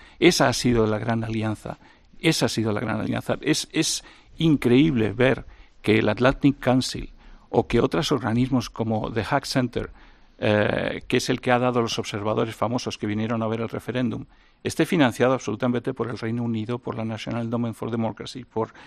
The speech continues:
por el Atlantic Council. Es decir, ha habido financiación y apoyo para denigrar,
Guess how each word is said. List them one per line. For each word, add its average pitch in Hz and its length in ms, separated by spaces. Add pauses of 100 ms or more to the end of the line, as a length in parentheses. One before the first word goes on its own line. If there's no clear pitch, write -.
(220)
por 117 140
el 110 100
Atlantic 113 500
Council. 117 520 (320)
Es 113 80
decir, 127 260 (260)
ha 139 100
habido 165 260
financiación 131 960
y 139 100
apoyo 127 400
para 120 260
denigrar, 123 680